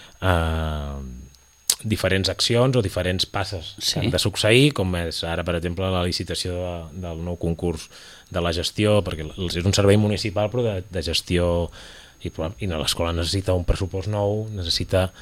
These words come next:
Speaker 1: i alhora necessita una estabilitat de saber qui, qui, qui estarà al càrrec d'aquest,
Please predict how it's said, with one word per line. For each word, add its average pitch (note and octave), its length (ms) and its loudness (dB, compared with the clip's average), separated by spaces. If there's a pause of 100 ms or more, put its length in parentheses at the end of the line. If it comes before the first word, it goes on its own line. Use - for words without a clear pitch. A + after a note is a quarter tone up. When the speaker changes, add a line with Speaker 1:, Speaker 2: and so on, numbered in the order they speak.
(400)
Speaker 1:
i B2 100 6
alhora G#2+ 220 10
necessita A#2 200 4
una B2+ 140 4
estabilitat A#2 460 6
de A#2 80 2
saber A2 320 0
qui, A2+ 320 -4
qui, A#2 160 -2 (180)
qui A#2 100 -2
estarà G#2 320 2
al A#2+ 120 4
càrrec F2+ 340 -4
d'aquest, F2 320 -8